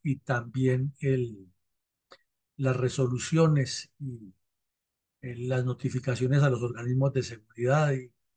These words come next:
meterlos dentro de los proyectos que tenía el Estado en ese momento para resocializarlos. Pues eso tenía un proceso, una demora, eran varios y había que hacerlo organizadamente.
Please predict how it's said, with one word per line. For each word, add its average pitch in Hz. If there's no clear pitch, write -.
meterlos 135
dentro 131
de 120
los 117
proyectos 135
que 127
tenía 120
el 131
Estado 131
en 127
ese 131
momento 123
para 120
resocializarlos. 135
Pues 117
eso 151
tenía 127
un 143
proceso, 151
una 156
demora, 127
eran 147
varios 147
y 135
había 120
que 147
hacerlo 139
organizadamente. 139